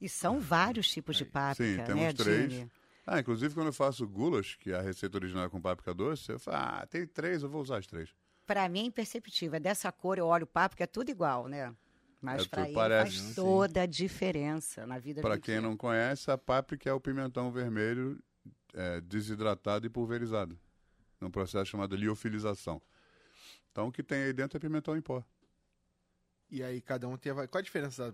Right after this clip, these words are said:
Speaker 2: páprica doce, por
Speaker 3: A
Speaker 2: exemplo,
Speaker 3: páprica doce é
Speaker 2: páprica
Speaker 3: só o
Speaker 2: defumada?
Speaker 3: pimentão, porque ele
Speaker 2: Uhum.
Speaker 3: tem esse tom adocicado. A defumada, você defuma os pimentões, depois você
Speaker 2: Moe.
Speaker 3: pulveriza,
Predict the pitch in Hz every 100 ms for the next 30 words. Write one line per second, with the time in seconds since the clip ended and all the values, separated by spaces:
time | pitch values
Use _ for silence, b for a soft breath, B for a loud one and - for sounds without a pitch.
0 | - 127 - 120 98 127 - 117 117 120
1 | 120 123 127 139 143 139 135 131 127 127
2 | 131 180 _ _ 107 107 101 98 107 104
3 | - 98 95 95 110 113 127 143 131 117
4 | 123 131 117 110 101 117 117 - 120 120
5 | 117 110 110 139 135 104 110 - 101 -
6 | - - 98 98 107 110 113 117 147 156